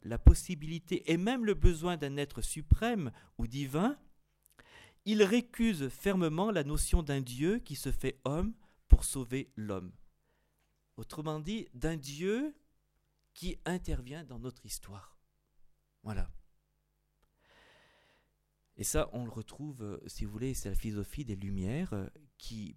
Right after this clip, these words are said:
pouvait accepter un certain déisme, mais qui refusait toute révélation.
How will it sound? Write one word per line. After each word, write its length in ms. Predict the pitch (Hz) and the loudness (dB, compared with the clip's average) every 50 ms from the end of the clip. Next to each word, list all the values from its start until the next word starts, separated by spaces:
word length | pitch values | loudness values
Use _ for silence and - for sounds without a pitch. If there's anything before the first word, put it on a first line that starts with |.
| _ | _
pouvait 340 | - - 120 117 123 120 - | -14 -14 -10 -8 -6 -6 -6
accepter 640 | - 113 - - - - 98 - - - 120 120 117 | -6 -8 -8 -8 -8 -8 -10 -10 -10 -10 -8 -6 -6
un 100 | 104 101 | -6 -8
certain 340 | 95 - - 90 - - 95 | -8 -10 -10 -12 -12 -12 -12
déisme, 720 | 95 92 95 92 95 120 180 220 - - - 110 95 87 92 - - _ _ _ _ _ _ _ _ _ _ | -10 -10 -8 -8 -6 -6 -6 -8 -8 -8 -8 -8 -8 -8 -10 -12 -18 _ _ _ _ _ _ _ _ _ _
mais 380 | - 107 123 151 170 202 190 - - - | -8 -4 -2 -2 -2 -2 -4 -6 -12 -12
qui 160 | - 120 110 | -10 -10 -8
refusait 640 | 101 139 160 - - 110 101 101 123 160 185 190 - - - | -6 -8 -8 -8 -10 -12 -10 -8 -8 -8 -8 -10 -12 -16 -14
toute 220 | - 175 - - | -12 -12 -12 -12
révélation. 640 | - - 135 120 117 110 98 98 - - - - | -10 -10 -8 -8 -8 -10 -10 -10 -10 -12 -12 -14